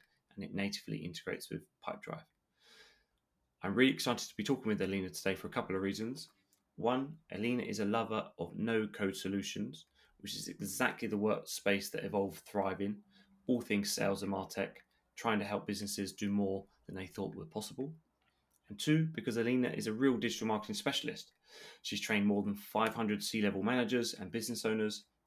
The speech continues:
and has had over a hundred thousand people attend her webinars, um, and online conferences. Plus,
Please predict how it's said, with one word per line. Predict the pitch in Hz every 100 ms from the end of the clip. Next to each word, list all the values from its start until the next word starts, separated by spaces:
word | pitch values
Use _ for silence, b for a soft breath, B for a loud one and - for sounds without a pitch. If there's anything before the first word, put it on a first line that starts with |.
| -
and | 107
has | 104 104 - - -
had | 107 101
over | - 107 - -
a | -
hundred | - - 127 107 104
thousand | 107 101 98
people | 104 101 95 90 - -
attend | 87 107 101
her | 95
webinars, | 92 87 95 95 95 - B B B B -
um, | 92 90 82
and | 98
online | - 98 90 85
conferences. | 95 80 - - - - _ _ b b b b _ -
Plus, | 120 113 -